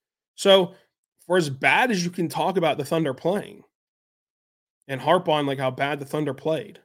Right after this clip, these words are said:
the Timberwolves got a really good Rudy Gobert game on both ends. They got a bad Cat game, and they lost Anthony Edwards for, um, you know, a, a large chunk of this game at the end. They, they only played him twenty-eight minutes.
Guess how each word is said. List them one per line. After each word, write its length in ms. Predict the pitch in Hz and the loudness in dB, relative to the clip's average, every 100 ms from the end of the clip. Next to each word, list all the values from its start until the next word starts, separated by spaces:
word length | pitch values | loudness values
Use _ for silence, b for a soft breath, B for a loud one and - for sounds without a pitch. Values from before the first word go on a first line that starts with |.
| _ _ _ _ _ _ _ _ _ _ _ | _ _ _ _ _ _ _ _ _ _ _
the 40 | - | -6
Timberwolves 340 | 190 185 185 | -2 0 0
got 100 | 160 | 0
a 40 | |
really 480 | 123 123 131 175 208 | -2 -4 4 6 8
good 160 | 180 175 | 6 4
Rudy 160 | 180 | 4
Gobert 300 | 175 160 165 | 4 4 2
game 120 | 160 156 | 2 0
on 100 | 139 | 0
both 200 | 147 143 | -4 -4
ends. 400 | 139 151 - - _ _ _ _ _ _ _ _ _ - | -8 -8 -14 -20 _ _ _ _ _ _ _ _ _ -4
They 80 | 160 | -2
got 80 | |
a 40 | 143 | 2
bad 280 | 143 165 175 | 2 2 2
Cat 240 | 165 165 | 0 0
game, 320 | 139 127 135 _ _ _ _ _ _ _ _ _ | -2 -4 -6 _ _ _ _ _ _ _ _ _
and 160 | 151 156 | -2 4
they 80 | 156 | 4
lost 440 | 151 160 - - | 4 2 -2 -8
Anthony 260 | 165 160 147 | -6 -2 0
Edwards 280 | 156 143 135 | 0 -2 -6
for, 400 | - 143 135 131 b b _ | -6 -2 -2 -4 b b _
um, 440 | 139 131 127 120 113 _ | -2 -2 0 -6 -12 _
you 140 | 143 | -10
know, 220 | 123 117 - _ | -8 -8 -14 _
a, 320 | - 135 127 | -16 -12 -10
a 20 | 131 | -6
large 320 | 135 139 - | -2 -2 -2
chunk 180 | 143 139 | -6 -6
of 60 | |
this 120 | 131 | -6
game 160 | - 143 | -6 -6
at 60 | 135 | -6
the 160 | 135 | -2
end. 300 | 147 123 131 | -2 -4 -10
They, 140 | - 131 | -12 -12
they 220 | 131 131 | -8 -4
only 120 | 139 | -2
played 200 | 131 147 | -2 -4
him 60 | 135 | -2
twenty-eight 240 | 139 139 | -4 -2
minutes. 360 | 151 131 - | -2 -4 -8